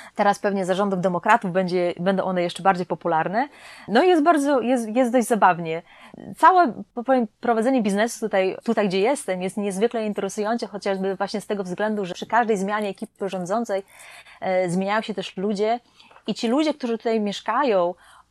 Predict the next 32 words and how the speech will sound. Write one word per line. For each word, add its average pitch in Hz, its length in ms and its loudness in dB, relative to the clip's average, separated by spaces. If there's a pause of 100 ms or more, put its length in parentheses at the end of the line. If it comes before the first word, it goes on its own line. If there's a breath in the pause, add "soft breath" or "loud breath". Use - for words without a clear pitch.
oni 247 220 2
są 240 120 -2
tak 220 160 -4
trochę 240 240 -2
jakby 202 240 0
przejazdem, 180 720 -2 (640 soft breath)
bo 185 480 2
dziewięćdziesiąt 220 600 -2
procent 220 640 -2 (340)
pracuje 208 600 -2
dla 180 400 0
rządu, 175 480 -4
czy 180 120 -10
też 180 160 -6
dla 180 160 -4
instytucji 180 540 -8
rządowych, 170 720 -4 (360 loud breath)
czy 185 480 -2
dla 180 360 2 (120)
takich 180 340 -6
kontraktorów, 190 840 -4
kontraktorów, 190 680 -4
które 180 200 -4
są, 180 260 -2
no 196 100 -4
jakby 208 220 2
nie 202 120 2
było, 196 260 2
oni 180 120 -4
są 185 100 -8
zatrudnieni 180 440 -6
przez, - 380 -8